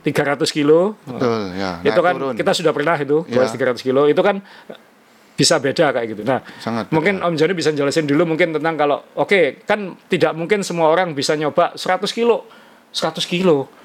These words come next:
Speaker 2: Ya.
Speaker 1: Waduh, aku cuma naik Brompton atau naik sepeda lipat, masa saya harus naik itu seratus kilo untuk merasakan saddle-nya cocok?
Speaker 2: Oh, berarti gini, poinnya gini, kalau soal saddle,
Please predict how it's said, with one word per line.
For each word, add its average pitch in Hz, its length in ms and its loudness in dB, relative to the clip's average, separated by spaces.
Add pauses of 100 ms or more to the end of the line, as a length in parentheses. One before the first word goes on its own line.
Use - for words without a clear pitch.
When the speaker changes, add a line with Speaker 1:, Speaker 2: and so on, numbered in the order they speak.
(120)
Speaker 2:
Ya. 120 180 0
Speaker 1:
Waduh, 156 300 0
aku 143 200 0
cuma 185 200 0
naik 175 220 -2
Brompton 139 420 0
atau 170 180 -2
naik 165 200 0
sepeda 156 300 0
lipat, 143 360 0
masa 160 260 -4
saya 170 200 0
harus 147 200 -2
naik 156 220 -2
itu 160 120 -4
seratus 156 300 -2
kilo 170 280 4
untuk 156 160 0
merasakan 147 360 -2
saddle-nya 127 380 -2
cocok? 110 300 -4 (260)
Speaker 2:
Oh, 113 500 -2
berarti 131 300 -2
gini, 127 280 2 (640)
poinnya 151 460 0
gini, 107 240 -4
kalau 135 460 -2
soal 135 340 0
saddle, 110 640 -4